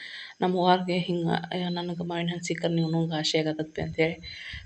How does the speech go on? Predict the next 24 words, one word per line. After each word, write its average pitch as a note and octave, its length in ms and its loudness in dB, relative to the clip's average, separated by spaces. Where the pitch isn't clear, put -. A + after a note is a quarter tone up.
ಅಕಸ್ಮಾತ್ F#3 560 2
ನಾಳೆ F3+ 340 6
ಪಾಪು E3+ 240 4
ಹುಡ್ತ್ರ F3+ 420 0
ಕಿವಿ F#3 240 2
ಹೊಡಿತಾವ E3+ 440 6
ಅಂತೇಳಿ E3+ 320 4
ನಮ್ಮ E3+ 180 4
ಅವ್ವ D#3+ 100 4
ಏನು E3 160 4
ಮಾಡ್ರಿ E3 220 2
ಪಾಪ, D#3 340 2
ಎಷ್ಟೋ F#3 480 4
ಎಷ್ಟಕ್ಕೊಂದು F3 440 0
ಅಂಗಡಿ E3 260 4
ಎಲ್ಲ E3+ 220 8
ಅಡ್ಡಾಡಿ F3+ 720 4
ಮಾವಿನ F#3 340 10
ಹಣ್ಣಿನ G3+ 280 6
ಜ್ಯೂಸ್ F#3 320 2
ಬಾಟ್ಲೆ F3 220 8
ಇರ್ತಾವಲ್ರಿ, E3 460 6
ಅದನ್ನ D#3+ 180 4
ತಂದ್ಕೊಟ್ಲು. G3+ 840 8